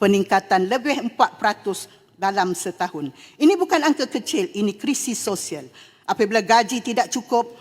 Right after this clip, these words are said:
pekerjaan tidak stabil, tekanan mental meningkat, rumah tangga menjadi mangsa, anak-anak terbiar dan terperangkap dengan berbagai masalah sosial. Temerloh ingin penjelasan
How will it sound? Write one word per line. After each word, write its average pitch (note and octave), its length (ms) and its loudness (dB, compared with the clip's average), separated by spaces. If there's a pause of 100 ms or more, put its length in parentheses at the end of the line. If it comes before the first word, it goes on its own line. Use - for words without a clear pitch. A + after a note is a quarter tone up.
(180)
pekerjaan A3+ 480 2
tidak A#3 320 0
stabil, G#3 480 2 (240)
tekanan A3+ 400 4
mental A#3+ 400 2
meningkat, A3+ 480 0 (240)
rumah A#3 320 4
tangga A#3 320 2
menjadi A#3 400 2
mangsa, A3+ 480 0 (240)
anak-anak A#3 640 4
terbiar A#3+ 480 0 (160)
dan G#3+ 240 2
terperangkap G#3 720 0
dengan G3 240 0
berbagai G3 400 0
masalah F#3 480 -2
sosial. E3 560 -8 (240)
Temerloh G#3 400 2
ingin F#3+ 320 -2
penjelasan F#3 640 0